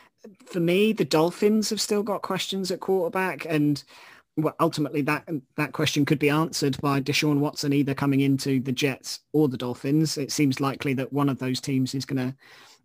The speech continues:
end up with him if he does inevitably get traded. But the Patriots have got problems there, and so yeah, I, I, I'm with you. I think the, the Jets could easily be a team that finishes,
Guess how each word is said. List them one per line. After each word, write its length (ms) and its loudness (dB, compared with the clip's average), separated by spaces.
end 140 0
up 80 -4
with 100 -4
him 160 0
if 100 -4
he 60 -2
does 280 -2
inevitably 520 -2
get 220 -6
traded. 520 -4
But 160 -8
the 60 -14
Patriots 580 0
have 120 -2
got 200 -4
problems 480 0
there, 460 0
and 260 0
so 100 0
yeah, 320 0
I, 200 2
I, 200 -4
I'm 160 -4
with 220 0
you. 140 4
I 100 0
think 300 -4
the, 180 -2
the 80 -4
Jets 280 -2
could 160 0
easily 360 2
be 180 2
a 60 0
team 260 2
that 160 -2
finishes, 580 0